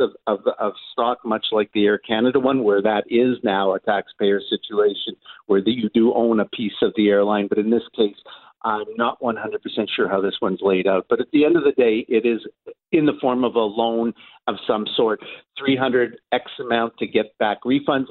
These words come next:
and another amount to basically keep them afloat and give them the money they need going forward.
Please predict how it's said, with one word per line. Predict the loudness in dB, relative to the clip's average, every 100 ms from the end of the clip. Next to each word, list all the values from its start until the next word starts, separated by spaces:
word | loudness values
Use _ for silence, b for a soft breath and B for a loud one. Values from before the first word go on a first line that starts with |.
| -4
and | -2 -2 0
another | 2 2 2
amount | 2 2 0 -2 -8
to | -10 -10 _ -2
basically | -2 -2 -4 -4 -6
keep | -8 -4
them | -4
afloat | -4 0 0 0 -4
and | -4
give | -2 0
them | 0
the | 2
money | 4 2 2
they | 2
need | 2 0 0
going | 0 -2 -4
forward. | -4 -2 -2 -4